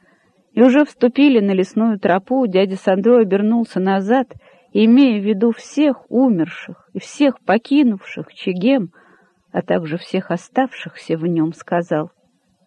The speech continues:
"Худшей корове коровник достался".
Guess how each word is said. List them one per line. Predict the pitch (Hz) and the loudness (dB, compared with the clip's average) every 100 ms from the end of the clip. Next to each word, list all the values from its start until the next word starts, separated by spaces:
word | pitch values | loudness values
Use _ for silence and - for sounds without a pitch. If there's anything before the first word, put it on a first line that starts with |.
| _ _ _ _ _ _ | _ _ _ _ _ _
"Худшей | - - 269 - - 220 | -12 0 0 0 -2 -2
корове | - 175 175 170 208 196 180 - _ _ _ | 2 0 2 2 0 -2 -6 -10 _ _ _
коровник | - 117 135 127 139 - 113 | -4 -2 0 -2 -4 -6 -6
достался". | 101 - - - - _ - | -8 -8 -8 -8 -8 _ -20